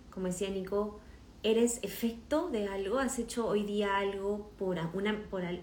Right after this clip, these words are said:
porque sientes que si no lo hacías algo malo iba a pasar? ¿O, o realmente por tu libre albedrío, porque sabías que con eso contribuías, porque querías cumplir,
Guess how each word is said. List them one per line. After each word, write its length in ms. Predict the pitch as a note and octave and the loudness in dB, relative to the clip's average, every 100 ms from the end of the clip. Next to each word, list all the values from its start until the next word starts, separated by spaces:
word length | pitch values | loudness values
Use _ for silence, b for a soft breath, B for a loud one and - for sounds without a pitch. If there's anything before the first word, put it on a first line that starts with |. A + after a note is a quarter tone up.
| - | -6
porque 240 | F3+ - | -8 -4
sientes 800 | E3 - A3 G#3+ G#3 G#3+ A3 - - B B - | -2 2 2 2 2 0 0 -4 -14 B B -2
que 240 | F3+ E3 - - - - - | -2 -2 -10 -20 -20 -20 -6
si 140 | G3+ | -2
no 140 | F#3+ G3+ | 2 6
lo 100 | G#3+ | 6
hacías 500 | G#3 G#3+ G#3 F#3+ - | 4 2 2 2 0
algo 260 | G3 F#3+ G3 | -2 0 0
malo 380 | G3 G3 G3 F#3+ | 4 4 4 2
iba 160 | F#3+ | 2
a 80 | F#3 | -2
pasar? 340 | E3 - C#4+ - B B B B B - | -6 -6 -6 -8 B B B B B 0
¿O, 360 | F#3+ F3+ E3+ - B B - - - | 4 4 2 -6 B B -20 -4 2
o 100 | G#3 | 4
realmente 400 | G#3 G3+ G3 G#3+ | 4 4 4 2
por 200 | G#3+ G#3 | 2 2
tu 120 | F#3+ | 4
libre 320 | F3 F#3 F#3+ | 4 6 6
albedrío, 540 | F#3+ F#3 E3+ F3 F3 | 6 6 6 4 4
porque 220 | E3+ F3 F3 | 2 -4 -2
sabías 600 | - F#3+ G3 A3+ A3 A3 | -2 0 4 8 6 4
que 80 | |
con 220 | F#3+ F3+ F3 | -2 0 0
eso 340 | F3+ F3+ F#3 | 0 -2 -4
contribuías, 680 | F#3 F3 F3 E3+ F3 E3+ E3+ | -4 -2 -2 0 2 2 0
porque 220 | - F#3 F3+ | -2 -4 -2
querías 560 | F#3 F#3 A3 A#3 G#3+ - | 0 2 6 6 6 2
cumplir, 640 | G3 F3 E3+ F3 F3 F3+ | -4 -4 -2 0 0 -2